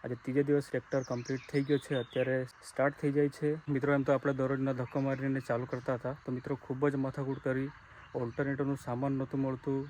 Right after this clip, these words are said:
તો ઓલ્ટરનેટરનું સામાન મંગાવ્યું બારડોલીથી, ત્યારબાદ સ્ટાર્ટર સર્વિસ કરી. તો મિત્રો, આ વ્લોગ તમને ગમ્યો હોય તો વ્લોગને લાઈક કરજો. અને વ્લોગ ખૂબ જ લાંબો થઈ ગયો છે, કારણ કે ત્રણ દિવસનો વ્લોગ છે,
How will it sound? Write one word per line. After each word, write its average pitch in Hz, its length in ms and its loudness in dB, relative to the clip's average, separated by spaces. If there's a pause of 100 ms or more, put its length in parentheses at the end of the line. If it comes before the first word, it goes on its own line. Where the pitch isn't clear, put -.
તો 127 80 0
ઓલ્ટરનેટરનું 139 500 0
સામાન 131 380 0 (680)
મંગાવ્યું 131 400 2
બારડોલીથી, 139 560 2 (140)
ત્યારબાદ 131 400 2
સ્ટાર્ટર 131 400 0
સર્વિસ 135 420 -6
કરી. 135 300 -2 (120)
તો 143 60 -2
મિત્રો, 139 240 0
આ 147 60 6
વ્લોગ 143 280 0
તમને 139 240 0
ગમ્યો 131 300 0
હોય 139 220 0 (120)
તો 131 340 -2
વ્લોગને 131 280 -2
લાઈક 123 260 -2
કરજો. 135 280 -2
અને 135 140 -2
વ્લોગ 135 420 -2
ખૂબ 135 240 2
જ 139 80 -4
લાંબો 139 280 2
થઈ 135 180 -4
ગયો 135 160 -2
છે, 135 240 -4
કારણ 127 260 -4
કે 131 180 -6
ત્રણ 147 380 0
દિવસનો 147 420 0
વ્લોગ 135 200 0
છે, 143 260 -4